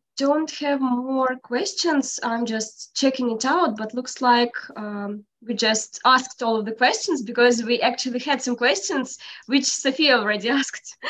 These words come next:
So, yeah, uh, thank you so much. Thank you, everyone, for joining us today, and we hope that our, the whole webinar was useful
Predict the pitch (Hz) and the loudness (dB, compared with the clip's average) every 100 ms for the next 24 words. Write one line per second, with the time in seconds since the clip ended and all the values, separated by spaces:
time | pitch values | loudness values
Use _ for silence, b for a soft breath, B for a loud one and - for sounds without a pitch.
0 | 640 508 311 311 - 294 330 381 B B | -4 -4 -8 -12 -8 -4 -4 -6 B B
1 | B - 247 277 269 - 226 220 226 226 | B -16 -4 0 0 0 -2 0 -2 -4
2 | 285 349 370 - 330 254 247 370 - - | -2 -2 -2 -8 -8 0 0 0 -4 -10
3 | - 262 330 - 294 277 262 262 - 254 | -8 -4 -4 -6 -8 -6 -2 -2 -2 -2
4 | 285 247 247 254 262 262 - _ _ 214 | -2 4 6 6 2 -6 -16 _ _ -4
5 | 247 269 277 240 247 - 226 220 370 370 | 0 2 4 2 2 -6 -4 2 2 2
6 | 302 220 220 214 - - 214 247 254 247 | -2 -8 -10 -10 -8 -8 -8 -8 -6 -2
7 | 233 B B - 269 262 220 262 - - | -4 B B 2 4 6 2 -2 -2 0
8 | 226 226 220 214 220 _ - 247 277 269 | 0 0 0 0 -2 _ 0 2 6 6
9 | 247 240 233 226 214 208 208 202 214 302 | 6 2 -2 -2 -2 -2 -8 -8 -8 -8
10 | - 330 | -8 -10